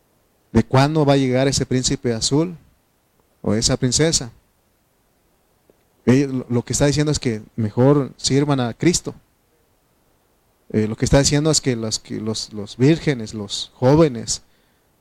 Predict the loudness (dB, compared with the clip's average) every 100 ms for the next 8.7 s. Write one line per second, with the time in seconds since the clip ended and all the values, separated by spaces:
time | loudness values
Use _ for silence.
0 | _ _ -6 -4 -2 2 2 2 -4 -6
1 | -6 -6 -6 -8 -10 _ _ _ _ _
2 | _ _ _ -8 -2 0 2 0 -2 -2
3 | 2 2 2 -2 -4 -6 -4 -2 0 0
4 | -2 2 2 2 -2 -10 -18 -20 _ _
5 | _ _ _ _ _ _ _ -4 -4 -4
6 | -8 -8 -6 -6 -6 0 2 4 2 -4
7 | -12 _ _ _ _ _ _ -2 2 2
8 | 0 -2 2 2 2 -2 -2